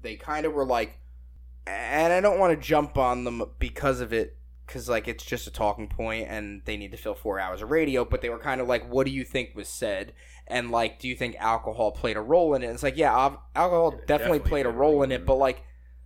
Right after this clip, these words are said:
Speaker 1: I don't think it really matters what you said at that point. Like,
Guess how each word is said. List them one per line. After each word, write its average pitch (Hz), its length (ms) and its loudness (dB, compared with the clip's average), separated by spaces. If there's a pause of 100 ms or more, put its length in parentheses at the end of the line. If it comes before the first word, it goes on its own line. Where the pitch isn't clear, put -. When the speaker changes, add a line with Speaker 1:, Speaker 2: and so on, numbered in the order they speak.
(180)
Speaker 1:
I 156 60 4
don't 175 120 6
think 175 140 4
it 156 40 4
really 143 200 4
matters 113 360 0
what 110 160 0
you 95 100 -10
said 98 200 -4
at 90 120 -12
that 87 180 -10
point. 107 380 -8
Like, 110 440 -6